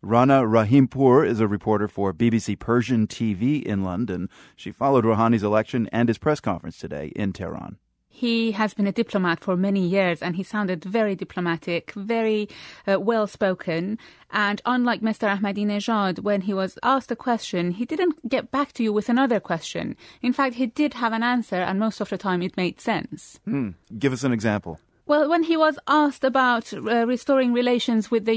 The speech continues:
Speaker 2: U S, he was very honest. He said it's a complicated situation, but we are hoping to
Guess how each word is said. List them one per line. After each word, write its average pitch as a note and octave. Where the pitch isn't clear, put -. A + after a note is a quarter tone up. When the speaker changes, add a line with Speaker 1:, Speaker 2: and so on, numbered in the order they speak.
Speaker 2:
U A3
S, G#3+
he B3+
was B3+
very D4
honest. A#3
He D4
said D4
it's C#4
a C4
complicated C4+
situation, G3
but G#3+
we A3
are G3+
hoping G3+
to A3+